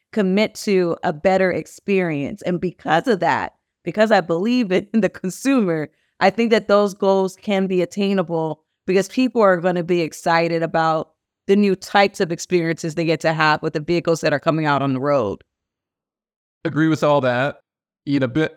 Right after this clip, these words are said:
Speaker 2: ha-, having been in, you know, whatever, s-, sustainability, climate, green real estate for a long time, it's like, you know, we can't just have environmental features and sacrifice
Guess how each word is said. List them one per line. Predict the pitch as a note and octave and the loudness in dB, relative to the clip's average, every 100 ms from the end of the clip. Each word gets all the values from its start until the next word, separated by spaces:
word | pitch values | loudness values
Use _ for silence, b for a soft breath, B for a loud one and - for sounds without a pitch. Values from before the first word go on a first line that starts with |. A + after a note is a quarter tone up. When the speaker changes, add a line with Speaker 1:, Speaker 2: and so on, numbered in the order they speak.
| - | -10
Speaker 2:
ha-, | D3+ D#3+ F3 | -8 -2 -2
having | - D#3 D#3+ B2 | 0 -2 0 -2
been | D3 D3+ | -2 0
in, | C#3+ C#3+ C#3 B2 - | -2 -2 -4 -8 -12
you | C#3 D3 | -4 -2
know, | C3 | 0
whatever, | B2+ C3+ C3 B2 | 0 0 0 -4
s-, | A#2 - - | -6 -12 -14
sustainability, | - C#3 F3 D#3 B2+ C#3+ C#3 C3+ C3 | -8 -4 -2 -2 0 0 0 -2 -4
climate, | E3 C#3 C3 B2+ | -2 -2 -2 -4
green | - C#3+ C3 | -4 -2 -2
real | B2+ C3 | 0 -2
estate | - C3 - | -2 -4 -2
for | C3 | -2
a | |
long | B2+ B2 | 0 -2
time, | D3 C3+ C3 A#2+ _ _ _ _ _ _ _ | -2 -4 -4 -8 _ _ _ _ _ _ _
it's | F3+ | -2
like, | F#3 | 0
you | |
know, | G3 | 2
we | D#3 | 0
can't | - F#3+ F#3 - | 0 2 2 -2
just | D3+ E3 - | -2 -2 2
have | E3 | 0
environmental | D3+ C#3+ D#3 D3 | 2 0 0 -2
features | C3+ D3+ D3 C3+ | -2 -4 -2 -4
and | C3 | -4
sacrifice | - D#3+ D#3+ - D#3 C3+ B2+ - - | 0 0 0 -2 -2 -2 -4 -8 -16